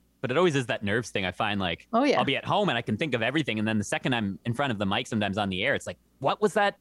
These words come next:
Speaker 1: name of that organization?" Or, "What was this again?" And it's just, it's weird how that happens. But I think it is just the nerves kicking in and your mind just sort of sometimes,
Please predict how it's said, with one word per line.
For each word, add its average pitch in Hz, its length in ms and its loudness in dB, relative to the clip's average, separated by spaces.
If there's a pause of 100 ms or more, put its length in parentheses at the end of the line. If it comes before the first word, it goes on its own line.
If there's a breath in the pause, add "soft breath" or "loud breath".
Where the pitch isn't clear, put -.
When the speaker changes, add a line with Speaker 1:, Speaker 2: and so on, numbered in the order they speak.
(120)
Speaker 1:
name 156 240 2
of 170 60 2
that 170 140 2
organization?" 156 600 0
Or, 101 60 0
"What 151 140 2
was 180 120 0
this 180 160 0
again?" 156 280 0
And 107 160 0 (480 loud breath)
it's 120 80 -4
just, - 240 -2
it's - 160 -6 (240)
weird 156 200 2
how 135 80 2
that 107 140 0
happens. 110 340 -2
But 92 120 -2
I 92 40 0
think 95 160 -2
it 95 80 -4
is 92 120 -2
just 95 180 -8
the 101 60 -4
nerves 92 280 -2
kicking 98 300 -6
in 92 120 -4
and 90 100 -6
your 82 100 -8
mind 82 280 -8
just 82 140 -14
sort 87 120 -8
of - 60 -10
sometimes, 82 460 -12